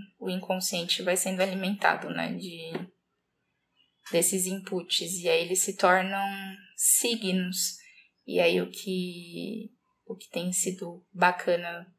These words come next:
pra mim nesse, nesse processo de, de dialogar com as emoções e com os sentimentos é muito disso, de pensar que, por exemplo, ah, Made enquanto signo, pra mim foi uma coisa, pra você foi outra, pra mim é outra, sabe? Então,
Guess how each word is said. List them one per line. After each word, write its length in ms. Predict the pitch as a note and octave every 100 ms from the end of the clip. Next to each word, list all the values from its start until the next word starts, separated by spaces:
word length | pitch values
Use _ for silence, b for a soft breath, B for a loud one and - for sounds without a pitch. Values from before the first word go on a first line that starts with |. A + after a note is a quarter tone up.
| _
pra 100 | F3+
mim 200 | F3 E3
nesse, 560 | E3+ F3 - F3 E3+ F#3 -
nesse 280 | F3 E3+ -
processo 480 | E3+ E3+ D#3+ D#3+ - F3
de, 420 | F#3 E3+ - -
de 140 | F3+
dialogar 960 | F3 E3+ D#3+ - - - F3 E3 D#3+ -
com 60 | - E3+
as 120 | E3
emoções 600 | E3 D#3+ D#3+ - F3+ F#3+
e 60 | F3
com 80 | -
os 60 |
sentimentos 880 | - F#3 - F#3 F3+ G3+ - - - b b b b b _
é 120 | -
muito 280 | G3 G3+ A3+
disso, 400 | A3 F#3+ - F3+
de 480 | F3 F#3 F3 E3+ E3+ _ _ _ _
pensar 400 | - F#3 F3+ E3+
que, 140 | F3 -
por 160 | F#3
exemplo, 600 | F#3 F3+ E3 E3 - F3 F3 b b b b _
ah, 340 | - F#3+ E3 E3+
Made 420 | F#3 F3 F#3+ G#3
enquanto 440 | G#3 G3+ G3+ G3+ G#3
signo, 800 | - F#3 G3 G3 G3 G#3 G#3 - _ _
pra 140 | G3+
mim 180 | F#3+ F#3
foi 160 | - F#3+
uma 220 | F#3+ F#3
coisa, 420 | F#3+ G3 A#3 B3
pra 160 | A#3 F#3
você 240 | G3+ F#3
foi 200 | F#3 F3+
outra, 340 | F3+ G#3+ G#3 G#3
pra 220 | F#3 F3
mim 220 | F3+ F3+
é 60 | F3+
outra, 360 | E3 - -
sabe? 380 | - F3 E3+ F#3+
Então, 280 | F#3 -